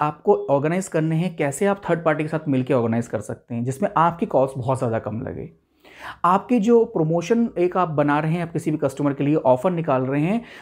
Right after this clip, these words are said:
वो ज़्यादातर इन्वॉल्वमेंट आपके साथ साथ जो वेंडर्स हैं या जो कोई थर्ड पार्टी हैं उनका इन्वॉल्वमेंट कैसा है, कितना परसेंट शेयर उसके अंदर आप दूसरे पार्टी से ले पा रहे हैं ताकि वही बेनिफिट आप कस्टमर को दे पा रहे हैं। इन सब की इन्फॉर्मेशन आपके पास होना बहुत ज़रूरी है।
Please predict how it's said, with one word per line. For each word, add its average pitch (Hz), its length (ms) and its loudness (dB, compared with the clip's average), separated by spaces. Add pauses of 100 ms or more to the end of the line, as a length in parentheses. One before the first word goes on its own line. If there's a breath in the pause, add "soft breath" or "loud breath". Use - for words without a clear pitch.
(120)
वो 175 140 8
ज़्यादातर 160 560 0
इन्वॉल्वमेंट 180 580 -2
आपके 156 360 -2
साथ 147 220 2
साथ 185 260 2
जो 151 240 4
वेंडर्स 135 460 0
हैं 190 120 -2
या 175 120 0
जो 147 80 -2
कोई 147 120 0
थर्ड 160 300 -4
पार्टी 160 300 -2
हैं 196 80 0
उनका 151 380 0
इन्वॉल्वमेंट 156 520 0
कैसा 135 320 -4
है, 117 260 -10 (420 soft breath)
कितना 262 300 2
परसेंट 202 420 0
शेयर 180 280 0
उसके 170 240 -2
अंदर 147 240 0
आप 165 260 0
दूसरे 143 320 0
पार्टी 127 280 0
से 131 120 -2
ले 131 160 2
पा 139 200 -2
रहे 151 140 0
हैं 226 160 -2 (280 loud breath)
ताकि 143 260 0
वही 147 300 4
बेनिफिट 156 420 0
आप 165 160 -2
कस्टमर 135 300 -4
को 127 100 -4
दे 107 140 -2
पा - 200 -8
रहे - 140 -12
हैं। 120 160 -14
इन 180 120 2
सब 240 320 2
की 220 80 -2
इन्फॉर्मेशन 151 460 -2
आपके 131 320 -2
पास 127 260 -2
होना 127 140 2
बहुत 117 300 -2
ज़रूरी 98 340 -4
है। - 160 -8